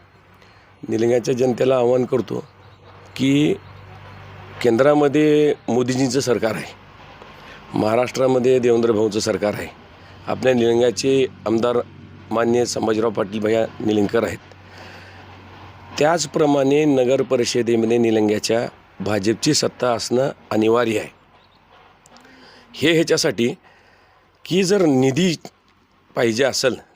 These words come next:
निलंग्याचा विकास करण्यासाठी, तर महाराष्ट्र शासनातर्फे जो निधी मिळतो तो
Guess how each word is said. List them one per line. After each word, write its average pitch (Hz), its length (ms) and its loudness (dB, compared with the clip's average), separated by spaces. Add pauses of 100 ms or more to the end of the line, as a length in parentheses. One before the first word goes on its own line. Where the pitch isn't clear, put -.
निलंग्याचा 110 500 -2
विकास 104 380 -4
करण्यासाठी, 98 560 -4 (840)
तर 170 220 4 (1080)
महाराष्ट्र 135 520 -2
शासनातर्फे 160 720 -2
जो 160 120 2
निधी 139 240 2
मिळतो 131 480 2 (720)
तो 123 60 -2